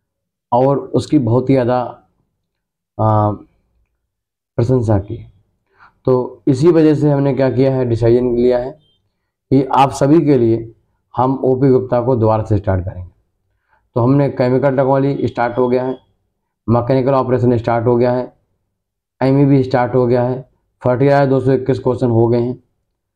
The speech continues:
और इस तरीके से आप ये मान लीजिए, और प-, और पांच subject पुराने available हैं, छह subject।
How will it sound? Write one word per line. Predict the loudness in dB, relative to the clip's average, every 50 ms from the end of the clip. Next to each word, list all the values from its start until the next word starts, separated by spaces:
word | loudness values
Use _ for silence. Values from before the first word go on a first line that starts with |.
| _ _ _ _ _ _
और | -2 -2
इस | 0
तरीके | 0 0 0 0 2 0 0 0
से | 0 0 0
आप | 0 0 2 2
ये | 2 2
मान | 2 0 0 0
लीजिए, | 0 2 2 2 0 0
और | -2 -6 -6
प-, | -6 -4 -4 -4 -2
और | 0 0 0 0 0 0 -4 -2 _
पांच | 0 0 0
subject | 0 0 0 0 0 -2 -2 -2
पुराने | -2 -2 0 0
available | 0 0 2 2 2 2 2 0
हैं, | 0 -2
छह | -4 -6 -6
subject। | -4 -2 -2 -2 -2 -4 -8